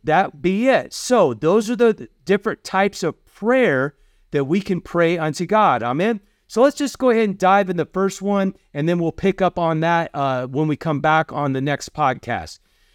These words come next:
So it is, uh, petition is a type of prayer where the person praying asks God for help with specific need or situation.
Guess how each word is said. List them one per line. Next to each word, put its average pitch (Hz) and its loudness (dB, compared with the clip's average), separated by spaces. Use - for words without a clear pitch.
So 214 4
it 220 4
is, 220 2
uh, 180 2
petition 269 0
is 196 0
a 170 -2
type 214 -2
of 208 -6
prayer 185 0
where 165 -2
the 143 -6
person 220 0
praying 208 0
asks 185 -2
God 170 0
for 165 -6
help 170 2
with 147 -4
specific - -2
need 170 0
or 156 0
situation. 170 -2